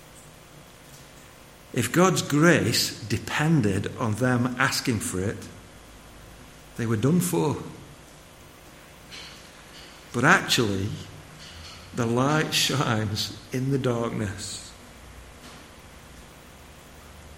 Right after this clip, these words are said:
This is a big deal. The grace of God does not start in your heart or mine.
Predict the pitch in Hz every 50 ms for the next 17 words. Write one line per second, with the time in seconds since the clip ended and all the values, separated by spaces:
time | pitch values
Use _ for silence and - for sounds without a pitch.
0 | - - - 160 143 - 185 - 117 104 113 139 123 110 120 123 135 135 120 104
1 | 90 87 - - - - - - - 110 123 110 107 120 139 151 170 180 180 147
2 | 117 101 - - - - - 123 127 120 123 131 139 131 113 104 98 107 - -
3 | - - - - - - 135 113 101 117 131 147 151 156 160 160 - - - 151
4 | 139 139 127 110 98 98 104 - - - - - - - - - - - - -
5 | - - - - - - - - - - - - - - - - - - - 120
6 | 120 117 113 110 117 117 110 120 127 127 120 - - - 123 113 104 98 98 -
7 | - - - - - - - - - - - 120 123 123 120 123 117 110 107 101
8 | 95 87